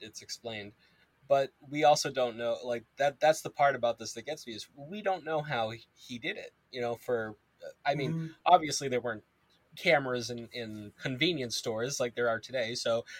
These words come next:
Speaker 1: I think
Speaker 2: Right,
Speaker 1: it
Speaker 2: right.
Speaker 1: might have been a little bit easier for him. But, uh, <laughs> what I'm saying is,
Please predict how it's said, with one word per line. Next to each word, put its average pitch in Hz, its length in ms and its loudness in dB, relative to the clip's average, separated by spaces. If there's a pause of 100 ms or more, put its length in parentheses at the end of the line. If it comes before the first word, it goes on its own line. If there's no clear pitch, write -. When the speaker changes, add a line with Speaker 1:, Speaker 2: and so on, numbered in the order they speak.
(140)
Speaker 1:
I 135 120 8
think 139 160 0
Speaker 2:
Right, - 20 0
Speaker 1:
it 139 40 0
Speaker 2:
right. 139 120 -2
Speaker 1:
might 135 100 0
have 120 100 -4
been 123 120 -2
a 123 60 0
little 131 400 0
bit 120 180 -4
easier 123 540 -4
for 110 400 -2
him. 147 100 -4 (480)
But, 139 280 8 (680)
uh, 135 420 6 (240)
<laughs> - 1400 -10
what 190 260 6
I'm 165 80 0
saying 151 360 4
is, 131 480 -4